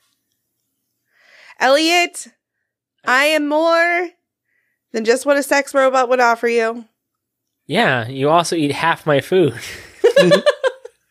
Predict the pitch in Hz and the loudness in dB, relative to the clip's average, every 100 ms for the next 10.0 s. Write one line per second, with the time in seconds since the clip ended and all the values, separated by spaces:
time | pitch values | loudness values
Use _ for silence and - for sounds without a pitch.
0 | _ _ _ _ _ - - - _ _ | _ _ _ _ _ -20 -20 -20 _ _
1 | _ - 175 190 143 123 113 135 127 127 | _ -6 -4 2 2 4 0 0 -2 0
2 | 120 127 156 170 143 107 98 - - - | -4 -4 -2 0 0 -2 -8 -14 -12 -4
3 | 403 320 277 320 320 285 285 254 226 190 | -2 0 0 -2 -2 -4 -4 -2 -4 -4
4 | 226 285 233 180 202 240 _ _ _ _ | -4 -6 -6 -6 -6 -12 _ _ _ _
5 | _ _ _ _ _ _ _ _ _ _ | _ _ _ _ _ _ _ _ _ _
6 | _ _ _ _ _ _ _ _ _ _ | _ _ _ _ _ _ _ _ _ _
7 | _ _ _ _ _ _ - 165 175 113 | _ _ _ _ _ _ -12 -10 -6 -8
8 | 107 _ _ _ _ _ _ _ - 135 | -10 _ _ _ _ _ _ _ -14 -10
9 | 123 - 104 - _ - 277 330 381 - | -10 -12 -16 -16 _ -8 -2 0 0 0